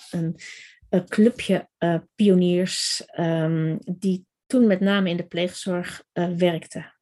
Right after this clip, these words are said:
Ehm, eh, m-, mijn vader was daar ook bij betrokken, die vanuit de pleegzorg,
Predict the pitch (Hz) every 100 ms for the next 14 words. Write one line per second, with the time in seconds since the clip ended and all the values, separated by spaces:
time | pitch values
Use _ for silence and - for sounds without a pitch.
0 | _ 180 160 156 151 160 _ - - -
1 | - _ - - 196 175 170 - 165 160
2 | - 180 208 208 185 - 208 202 180 170
3 | - 170 - 165 175 175 - 170 165 -
4 | - 196 208 202 185 175 180 - -